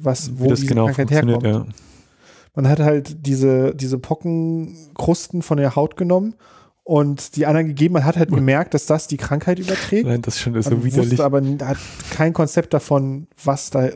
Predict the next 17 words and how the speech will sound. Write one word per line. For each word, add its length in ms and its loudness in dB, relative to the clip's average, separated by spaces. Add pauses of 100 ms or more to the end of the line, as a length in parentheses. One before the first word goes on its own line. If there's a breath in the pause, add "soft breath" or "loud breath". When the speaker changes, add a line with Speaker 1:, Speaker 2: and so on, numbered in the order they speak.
Speaker 1:
was 140 -8
dahinter 340 -2
steht. 340 -10 (1300 soft breath)
Ähm, 600 2
siebzehnhundertsechsundneunzig 1040 0
dann, 440 -2
ähm, 480 0 (380 soft breath)
g-, 140 -6 (180)
g-, 100 -6
hat 340 0
der 120 0
Arzt 360 0 (140)
Jenner 420 2
dieses 340 -4
Wissen, 420 -2
äh, 460 0 (380)
genutzt, 520 -2